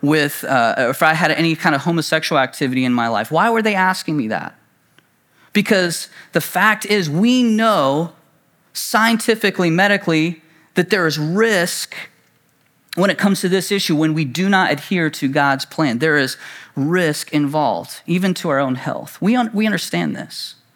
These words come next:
And so when God calls us to a certain way to live, again, it's not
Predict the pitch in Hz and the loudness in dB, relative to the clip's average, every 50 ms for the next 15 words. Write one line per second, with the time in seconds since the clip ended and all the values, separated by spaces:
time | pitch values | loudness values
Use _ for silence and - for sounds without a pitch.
0 | _ _ _ _ _ _ _ _ _ _ _ _ _ _ _ _ _ _ _ _ | _ _ _ _ _ _ _ _ _ _ _ _ _ _ _ _ _ _ _ _
1 | _ _ _ - - - - 185 185 - 226 202 190 185 170 160 175 190 208 220 | _ _ _ -20 -8 -2 0 0 2 2 2 2 2 2 0 2 2 4 4 4
2 | 214 190 - - - - 214 220 233 247 233 220 - 175 165 156 - - - - | 2 0 -4 -6 -2 0 2 2 2 2 2 2 2 0 0 0 -2 -4 -2 0
3 | 185 151 147 - - - 214 202 - 202 196 185 185 175 165 160 - - 165 147 | 0 0 0 -2 -2 0 0 0 0 0 0 2 2 2 0 0 -2 -4 -2 -2
4 | 156 180 190 165 131 131 131 135 - - - - - - 160 170 170 185 226 226 | 0 0 0 0 0 0 -2 -4 -8 -14 -16 -14 -8 -4 -4 -2 0 0 2 2
5 | 220 190 160 151 - - 165 160 165 175 190 202 208 226 240 233 202 - - - | 2 2 0 -2 -4 -4 -4 -2 0 0 2 2 4 4 4 4 2 0 -2 -8
6 | - | -18